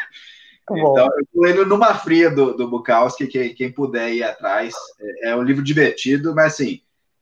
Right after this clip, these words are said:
Speaker 2: é, já adianto que vai dar uma vontade de dar, dar uma bebida aí, então já compra uma, uma cervejinha, um whiskinho pra dar aquela, né, já vai lendo, já vai bebendo, já vai, vai fundo aí.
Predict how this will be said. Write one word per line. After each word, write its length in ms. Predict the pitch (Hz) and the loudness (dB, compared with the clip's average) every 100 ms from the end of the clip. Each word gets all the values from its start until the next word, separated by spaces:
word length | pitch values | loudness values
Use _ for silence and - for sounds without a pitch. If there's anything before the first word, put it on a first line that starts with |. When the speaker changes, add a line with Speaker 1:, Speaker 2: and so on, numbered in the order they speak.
| _ | _
Speaker 2:
é, 200 | 92 98 | -12 -4
já 160 | 135 | 2
adianto 420 | 135 127 131 135 - | 2 4 2 2 -2
que 80 | |
vai 260 | 123 135 143 | -2 0 2
dar 180 | 151 147 | 2 2
uma 120 | 143 | 2
vontade 280 | 135 131 123 | 0 0 0
de 60 | 123 | 2
dar, 340 | 120 113 98 | 4 4 0
dar 240 | 98 104 | -2 -2
uma 100 | 104 | -2
bebida 520 | 101 101 101 110 113 107 | -4 -8 -8 -10 -8 -6
aí, 160 | 104 | -8
então 200 | 117 123 | -8 -8
já 180 | 120 123 | -2 -2
compra 440 | - 113 - 107 | -2 -6 -6 -8
uma, 200 | 101 80 - _ _ 85 | -8 -12 -20 _ _ -20
uma 200 | 82 85 | -20 -16
cervejinha, 760 | 95 90 87 87 98 107 98 | -12 -10 -10 -8 -8 -6 -6
um 140 | 92 | -4
whiskinho 600 | 90 92 - 98 101 104 - | -6 -8 -14 -8 -6 -8 -10
pra 120 | 98 | -8
dar 160 | 92 | -4
aquela, 340 | 90 98 107 101 | -4 -2 -4 -4
né, 200 | 107 95 | -8 -12
já 160 | - 87 | -14 -2
vai 180 | 95 | 0
lendo, 220 | 98 95 95 | 2 -2 -2
já 100 | 95 | -2
vai 140 | 107 | 0
bebendo, 460 | 120 101 104 123 143 | 2 2 0 0 -2
já 160 | 160 - 151 | -8 -12 -18
vai, 140 | 147 147 - _ _ _ - - - - - | -14 -14 -16 _ _ _ -8 -6 -6 -10 -4
vai 220 | 110 120 | 2 2
fundo 400 | - 110 98 85 | 0 -6 -6 -8
aí. 160 | 76 | -10